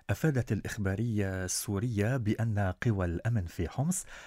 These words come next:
عثرت على نفق يمتد بين سوريا ولبنان يستخدم في عمليات تهريب الأسلحة، وتم ضبط مخازن عدة تحتوي على أسلحة وذخائر معدة للتهريب.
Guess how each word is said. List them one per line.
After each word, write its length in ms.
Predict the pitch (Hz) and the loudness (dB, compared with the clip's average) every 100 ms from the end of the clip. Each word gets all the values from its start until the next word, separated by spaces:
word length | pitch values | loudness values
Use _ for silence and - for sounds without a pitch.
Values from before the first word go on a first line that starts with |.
| - | -6
عثرت 480 | 110 156 - 87 78 | -2 0 0 -2 -4
على 200 | 80 73 | -4 -2
نفق 400 | 80 - 135 - | -4 -4 -8 -2
يمتد 460 | 120 85 78 120 104 | -2 -2 -2 -4 0
بين 240 | 95 85 | -2 0
سوريا 380 | 78 - 123 92 | -4 -2 0 0
ولبنان 540 | 85 85 78 104 151 160 - - - | -2 -2 -2 0 0 -2 -8 -12 0
يستخدم 640 | 120 - 175 135 123 113 | 0 2 -2 0 0 0
في 180 | - 104 | 0 0
عمليات 580 | 82 82 80 87 127 98 | 0 -2 0 0 0 -2
تهريب 380 | 98 90 110 | -2 0 0
الأسلحة، 580 | 92 - - - - 80 - - - | 0 -4 -6 -8 -6 -6 -8 -14 0
وتم 600 | 95 82 - 110 92 73 | 0 2 0 0 0 -2
ضبط 340 | 87 104 - | -2 -2 -2
مخازن 460 | 90 - 113 87 78 | -6 -2 -2 -2 -2
عدة 260 | 107 92 | -2 -4
تحتوي 520 | 80 87 - 120 117 101 | -6 -6 -4 -4 -2 -2
على 260 | 90 82 - | -2 -6 -8
أسلحة 420 | 104 101 - 85 | -6 -6 -6 -6
وذخائر 760 | 76 90 123 123 - 123 117 113 - - - | -2 -2 0 -2 0 0 0 -2 -10 -10 -2
معدة 500 | 98 95 92 92 85 | 2 2 2 0 2
للتهريب. 640 | 82 - - 117 - - | -2 -2 0 2 0 -8